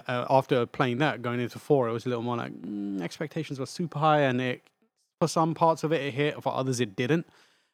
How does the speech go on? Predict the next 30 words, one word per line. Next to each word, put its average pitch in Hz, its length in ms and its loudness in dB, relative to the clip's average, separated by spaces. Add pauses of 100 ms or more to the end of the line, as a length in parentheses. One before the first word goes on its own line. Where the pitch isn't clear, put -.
(140)
Um, 127 440 2 (120)
but 143 60 2
I 131 100 2
think, 190 200 2
like, 170 180 2
the, 131 100 2 (220)
the 135 80 -4
divisive 135 540 6
nature 120 560 2
of 117 260 0
Fallout 117 600 0
four 113 340 2
means 113 420 -2
that 110 240 -2 (520)
a 143 140 2 (200)
good 151 360 6
game 117 500 2 (720)
has 139 140 4
a 127 60 2
very 110 360 0
strong 113 320 0
chance 113 360 -2
of 110 140 -8
being, 107 320 -6 (280)
like, 120 140 -8
you 123 60 -8
know, 110 160 -8 (160)
performing 117 480 -2
way 110 160 -4
better. 117 260 -4